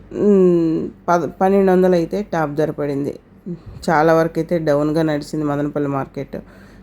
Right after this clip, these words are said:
అలాగే ఇంకా అన్ని మార్కెట్ టమాటా ధరలు చూశారు కదా ఫ్రెండ్స్. నిన్న సాయంత్రం అంగళ్ళు, మొలకల చెరువు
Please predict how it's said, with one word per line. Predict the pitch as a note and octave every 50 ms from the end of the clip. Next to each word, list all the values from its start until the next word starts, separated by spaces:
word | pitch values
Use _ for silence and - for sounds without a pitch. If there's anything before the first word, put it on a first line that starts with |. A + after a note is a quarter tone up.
| - -
అలాగే | F#3 G3 G3+ G#3 G#3+ A3 G3+ F#3+
ఇంకా | F#3 F3+ F3+ F3+
అన్ని | F3 F3 F#3 G#3
మార్కెట్ | G3+ F#3+ F3+ F3+ F3+ - - F3 F3 - -
టమాటా | E3 D#3+ E3 E3 F3 E3+
ధరలు | D#3+ D#3+ D#3+ D#3+ D#3 - E3
చూశారు | E3 - - F3 D#3+
కదా | D3+ D#3 D3 D#3
ఫ్రెండ్స్. | D3+ E3 G3 A3 G#3+ - -
నిన్న | F3+ F3 F#3 F#3+
సాయంత్రం | G3 F#3+ - E3+ E3 E3+ F3 F#3 F#3 F#3 F3+ F3+ E3+ F3+ G3+ - - - -
అంగళ్ళు, | D#3+ E3 E3 F3+ F3+ F3 F3 E3+ F3+ G#3+ - - - -
మొలకల | - D#3 D#3+ E3 - F3+ F3 F3 F3
చెరువు | D#3+ D#3 D#3 E3+ G3+